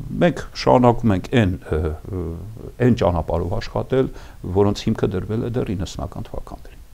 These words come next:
Տեսեք, այս բյուջեն իր գաղափարախոսությամբ իննսունական թվականների լուծումների հիմա-, հիման վրա կառուցված բյուջե է։ Բայց ես ուզում եմ հիշեցնել, որ ժամանակները փոխվել են։ Այսօր նոր մոտեցումներ են պետք։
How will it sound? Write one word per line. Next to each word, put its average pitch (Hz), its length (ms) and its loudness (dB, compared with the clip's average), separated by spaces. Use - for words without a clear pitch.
Տեսեք, - 320 -2
այս 110 160 0
բյուջեն 113 460 -4
իր 98 120 -2
գաղափարախոսությամբ 87 1600 -2
իննսունական - 640 -4
թվականների 110 600 0
լուծումների 104 560 -4
հիմա-, 90 240 -4
հիման 101 320 -2
վրա 92 180 0
կառուցված - 500 -4
բյուջե - 300 -10
է։ - 60 -12
Բայց 135 240 0
ես 190 60 4
ուզում 175 200 -2
եմ 160 100 2
հիշեցնել, 131 480 -2
որ 98 140 -2
ժամանակները 135 560 -2
փոխվել - 420 -4
են։ - 120 -14
Այսօր 131 460 6
նոր 123 220 2
մոտեցումներ 110 580 -2
են - 120 -8
պետք։ - 260 -10